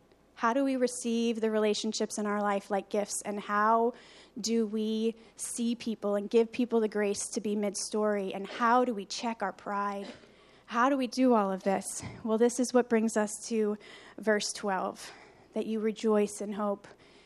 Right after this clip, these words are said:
you be patient in tribulation, and you be constant in prayer. So rejoice in hope. And this time in Romans, it was written a couple years, a lot of years, after Jesus died. But these people were fresh off of his coming, his dying,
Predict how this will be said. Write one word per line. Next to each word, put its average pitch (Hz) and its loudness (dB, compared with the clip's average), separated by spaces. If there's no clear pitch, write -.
you 220 -2
be 226 2
patient 214 0
in 208 2
tribulation, 208 2
and 202 2
you 208 2
be 214 2
constant 196 -2
in 202 -2
prayer. 233 -2
So 254 6
rejoice 262 4
in 247 2
hope. 220 2
And 240 2
this 262 2
time 277 4
in 247 2
Romans, 240 2
it 233 2
was 214 2
written 233 4
a 233 0
couple 254 0
years, 240 2
a 262 -10
lot 220 0
of 214 0
years, 202 0
after 247 8
Jesus 226 -2
died. 233 6
But 220 -2
these 247 0
people 277 2
were 240 6
fresh 240 0
off 233 2
of 233 0
his 233 2
coming, 233 2
his 233 0
dying, 233 2